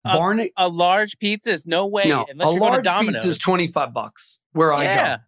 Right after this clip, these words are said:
Speaker 2: Maybe nineteen ninety-nine. Okay, Brooklyn Square, which is really good pizza. We're, we're probably, it's like twenty bucks, twenty-five bucks
Speaker 1: Yeah.
Speaker 2: here.
Speaker 1: Yeah.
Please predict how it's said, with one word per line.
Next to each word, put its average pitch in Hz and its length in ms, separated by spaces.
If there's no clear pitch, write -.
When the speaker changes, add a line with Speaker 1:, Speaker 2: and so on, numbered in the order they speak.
Speaker 2:
Maybe 208 340
nineteen 180 480
ninety-nine. 139 600
Okay, 170 280
Brooklyn 220 500
Square, 156 420
which 123 180
is 147 160
really 202 220
good 165 180
pizza. 135 540
We're, - 140
we're 123 100
probably, 165 400
it's 226 160
like 349 200
twenty 285 240
bucks, - 520
twenty-five 180 360
bucks - 380
Speaker 1:
Yeah. 226 80
Speaker 2:
here. 117 220
Speaker 1:
Yeah. 302 160